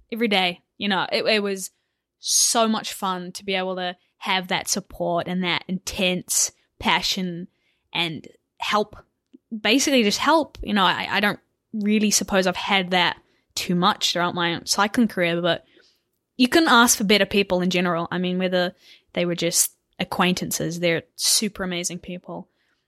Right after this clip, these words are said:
ButcherBox is a huge family.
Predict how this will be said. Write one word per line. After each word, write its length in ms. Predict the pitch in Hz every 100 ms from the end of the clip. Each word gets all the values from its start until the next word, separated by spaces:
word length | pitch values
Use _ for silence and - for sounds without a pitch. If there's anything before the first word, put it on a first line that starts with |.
| _ _
ButcherBox 560 | 294 294 339 311 - -
is 540 | 226 233 208 190 - - _ -
a 40 | 208
huge 560 | - 254 254 262 220
family. 640 | - 180 170 170 165 175